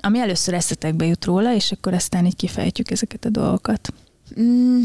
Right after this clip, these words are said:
Speaker 2: nekem egyébként az a véleményem, hogy abszolút van túlérzékenység. A probléma az az, hogy ez, erre az ember azonnal egy ilyen negatív jelzőként gondol, holott valójában nem feltétlenül nevezhető ez negatívnak, egészen egyszerűen csak tudatosnak kell rá lenni,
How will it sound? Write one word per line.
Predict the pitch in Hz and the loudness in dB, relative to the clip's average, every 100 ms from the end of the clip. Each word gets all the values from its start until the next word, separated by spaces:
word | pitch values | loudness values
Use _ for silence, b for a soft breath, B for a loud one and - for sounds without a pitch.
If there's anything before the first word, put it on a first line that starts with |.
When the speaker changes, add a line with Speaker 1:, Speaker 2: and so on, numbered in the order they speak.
| 208 | 2
Speaker 2:
nekem | 214 294 339 | 2 2 0
egyébként | 214 196 - 190 | 0 -2 0 0
az | 190 | 0
a | 170 | 0
véleményem, | 160 160 156 156 160 165 | 0 0 0 0 2 2
hogy | 170 | 2
abszolút | - 170 - 156 156 | 0 -2 -2 0 0
van | 165 156 151 | 0 -2 -2
túlérzékenység. | 151 151 156 156 180 175 185 180 - 196 180 | 0 0 0 -2 -2 -2 0 0 0 0 0
A | |
probléma | 175 - 170 175 170 170 165 | -2 -2 0 0 2 2 0
az | 160 | 0
az, | 170 180 - | -2 -2 -2
hogy | 165 | -2
ez, | 165 165 - | 0 0 -2
erre | - 165 170 | -2 -2 0
az | 165 165 | 0 0
ember | 170 156 156 151 | 0 0 0 -2
azonnal | 151 151 151 151 | -2 0 0 0
egy | 160 | 0
ilyen | 165 160 | 0 0
negatív | 151 139 160 175 160 | 0 -2 -2 0 0
jelzőként | 151 151 160 170 - 175 | 0 0 -2 -2 0 2
gondol, | 160 160 160 165 170 | 2 2 0 0 0
holott | 175 170 175 | 2 2 0
valójában | 175 170 165 165 165 170 | -2 0 0 0 0 0
nem | 165 156 | 2 0
feltétlenül | 160 151 175 156 - 165 160 160 165 | 0 -4 -2 -4 0 2 2 2 2
nevezhető | 160 156 160 - 160 - 160 | 0 -2 -4 -4 -4 -2 -2
ez | 156 | 0
negatívnak, | 156 165 175 175 196 190 190 | 0 0 -2 -2 0 0 -2
egészen | 165 180 170 - 156 | -4 -4 -2 0 0
egyszerűen | 165 - 160 160 165 | 0 0 0 0 0
csak | 180 | -4
tudatosnak | - 156 - - - 127 156 | -4 -4 -4 -4 -2 -2 -4
kell | - 151 | -4 -2
rá | 156 156 | -2 0
lenni, | 156 151 156 | 0 2 2